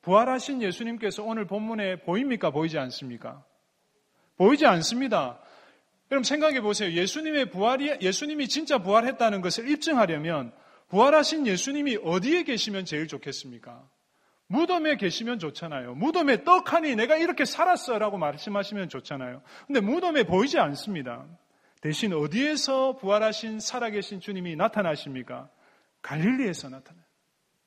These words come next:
그래서 여러분, 오늘 본문에서 부활이 가지는 의미,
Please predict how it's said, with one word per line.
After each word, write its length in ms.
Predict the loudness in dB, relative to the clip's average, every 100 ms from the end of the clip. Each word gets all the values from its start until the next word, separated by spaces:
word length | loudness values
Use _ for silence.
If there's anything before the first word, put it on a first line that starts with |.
| _ _ _ _ _ _ _ _ _ _ _ _ _ _ _ _ _ _ -20 -20 _ 0
그래서 360 | 4 4 4
여러분, 520 | 4 4 2 0 -2 0
오늘 260 | 2 4
본문에서 720 | 4 2 4 2 2 2 -2
부활이 540 | 0 4 6 6 2 0
가지는 480 | 0 0 0 -2 -4
의미, 420 | -4 -2 -4